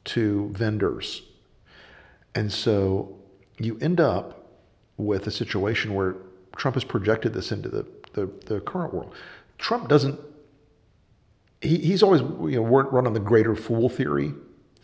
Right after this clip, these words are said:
And so he's always had somebody, some other idiot to lend him money.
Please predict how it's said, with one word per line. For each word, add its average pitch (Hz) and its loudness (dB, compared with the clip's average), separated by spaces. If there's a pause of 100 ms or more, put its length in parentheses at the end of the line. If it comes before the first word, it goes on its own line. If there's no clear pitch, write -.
(340)
And 117 -4
so 151 4
he's 135 4
always 156 2
had 123 -2
somebody, 139 2
some 160 2
other 120 4
idiot 117 2
to 110 -8
lend 104 0
him 85 -2
money. 90 -6